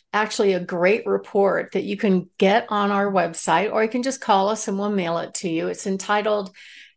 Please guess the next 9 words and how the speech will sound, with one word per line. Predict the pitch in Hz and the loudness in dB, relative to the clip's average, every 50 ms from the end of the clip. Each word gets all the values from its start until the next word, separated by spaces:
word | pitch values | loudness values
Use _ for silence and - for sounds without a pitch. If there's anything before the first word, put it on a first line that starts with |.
| _ - | _ -6
The | 214 190 | -6 -4
Ten | 196 - - - 247 262 277 294 311 302 | -4 -4 -6 -2 -2 0 2 0 0 -2
Questions | - - 277 262 262 - - 214 208 202 208 | 0 0 0 0 0 -2 -4 -4 -4 -2 -2
You | 196 208 220 | -4 -4 -4
Must | 214 214 214 208 - - - - | -2 -4 -2 -2 -4 -6 -4 -2
Ask | 208 196 185 170 165 - - - - | 0 0 0 0 -2 -6 -10 -8 -6
Before | 190 180 180 - _ - 226 226 233 247 262 | -6 -6 -6 -6 _ 0 2 2 4 4 2
You | 262 233 233 226 | 0 -2 -4 -6
Hire | 220 - - 196 190 185 185 185 185 190 190 190 - | -6 -2 2 2 2 2 2 0 -2 -2 -2 -6 -10